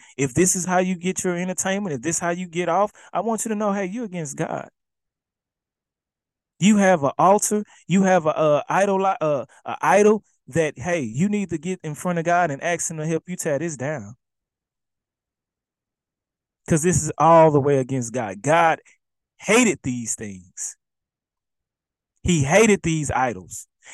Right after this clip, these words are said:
And every time the children of Israel was getting free, he would always say, the first thing he'll say, "Hey, you need to tear these idols down. Tear the Asherah pole down."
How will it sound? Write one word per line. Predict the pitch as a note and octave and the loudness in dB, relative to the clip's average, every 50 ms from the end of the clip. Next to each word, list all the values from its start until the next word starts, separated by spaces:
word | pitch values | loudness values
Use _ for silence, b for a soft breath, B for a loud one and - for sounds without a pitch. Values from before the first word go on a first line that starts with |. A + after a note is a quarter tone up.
| B B | B B
And | A2 A2 C#3+ | -2 2 4
every | F#3+ G#3 F#3+ G#3+ | 4 6 4 4
time | G3+ - G#3 G3+ G3 G3 F#3 | 2 2 2 4 4 4 2
the | E3 D3 | 0 -2
children | - - G#3 G3+ G3 F3 F#3 | 0 2 4 4 4 4 2
of | F#3 F3+ | -2 0
Israel | F3+ F#3+ F#3+ E3 D#3 E3+ F3+ F#3 F3+ F3+ E3+ b b b b | 0 0 0 0 -2 -2 0 0 0 0 -2 b b b b
was | C3+ C3+ B2+ - | -2 -2 0 0
getting | E3+ F#3+ F#3 F3+ D3+ | 0 0 0 0 -2
free, | - - G#3 G3+ G3 G3+ G#3 E3+ | -6 -6 -4 -4 -2 -2 -4 -2
he | E3 E3 | -2 0
would | C#3+ C3 - | 0 0 0
always | - D#3+ F3 E3+ F3 E3 D#3+ D#3+ - | 2 2 2 4 2 2 0 -2 -4
say, | - - E3 D#3+ D#3 D#3 b b b b | -6 -4 -4 -4 -4 -6 b b b b
the | A2+ | -10
first | - - - G3+ G#3+ G#3 G3 - | -8 -2 0 2 2 2 0 0
thing | G#3 G3 G3 F#3+ F3+ | -2 -2 -2 -2 -2
he'll | F#3 F#3 E3+ | -2 -2 -2
say, | - - F#3+ D#3+ C#3+ | -2 -2 -4 -4 -2
"Hey, | D3 E3 D#3+ | -2 -2 -4
you | E3+ E3 | -4 -4
need | E3+ D#3 - - | -6 -8 -10 -10
to | - - | -6 -2
tear | G3 F#3+ F#3+ | 0 2 2
these | F#3+ F#3+ F#3 F3+ F3 D3+ - - _ | 2 0 -2 -6 -8 -10 -12 -10 _
idols | - D3+ E3 E3+ E3+ E3+ D#3+ D3+ D3+ | -2 -2 0 0 0 -2 -4 -6 -8
down. | C3 C3 D3 C#3 B2 A2+ G#2 G#2 b b b b b | -8 -8 -8 -8 -8 -10 -12 -14 b b b b b
Tear | - - G3 F#3+ F3+ | 2 4 6 6 6
the | F3 - E3 | 6 6 6
Asherah | F3 F3 E3+ - F3 D#3+ D#3+ D#3 | 4 4 4 2 0 0 0 0
pole | - - D#3 D3+ D3+ C#3+ C#3 | 2 4 4 4 4 4 0
down." | C3 A2+ F#2 E2 | -4 -8 -10 -12